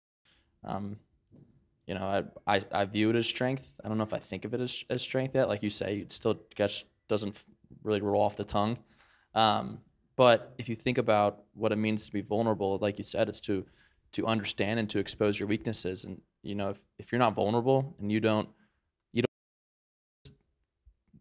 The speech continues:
then, you know, how can you become strong, right? If you don't exploit the things that are, that are ho-, holding you back, right? And, um, you know, showing your weaknesses and showing the places where you're most vulnerable allows other people, like you said, to do the same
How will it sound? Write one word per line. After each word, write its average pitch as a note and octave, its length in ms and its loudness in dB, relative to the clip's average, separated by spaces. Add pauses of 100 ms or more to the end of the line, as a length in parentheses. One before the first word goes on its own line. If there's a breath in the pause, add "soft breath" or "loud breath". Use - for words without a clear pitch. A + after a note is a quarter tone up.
(340)
then, G#2 440 0
you A2 220 0
know, F#2+ 60 0
how G2+ 140 4
can G#2+ 120 -6
you G#2 60 -2
become G2 280 -6
strong, G2+ 460 0 (120)
right? G2+ 140 -2
If G2 120 -6
you G2 60 -4
don't G2+ 180 -2
exploit G2 400 -2
the G2 80 -6
things F#2+ 300 -6
that G2 140 -2
are, G2+ 240 0 (280 soft breath)
that G2 100 2
are F2+ 40 -2
ho-, G#2 280 0
holding G2+ 300 2
you G2 100 -4
back, - 400 -2
right? F2 200 -4
And, F#2 200 -8 (460 soft breath)
um, G2+ 340 -6 (180)
you - 120 -12
know, F#2 180 -10 (340)
showing A2+ 400 2
your G#2 120 4
weaknesses G2+ 600 0
and F#2+ 200 -6 (380 soft breath)
showing A2 320 2
the G2 60 -2
places G#2 380 2
where G2+ 140 2
you're F#2 60 2
most F#2 240 -4
vulnerable F#2 600 -2
allows F#2 380 -2
other F#2 220 -2
people, F2 360 -8
like G2 160 -10
you - 60 -10
said, - 300 -4
to - 100 -20
do F2+ 120 -6
the F2+ 80 -4
same - 400 -6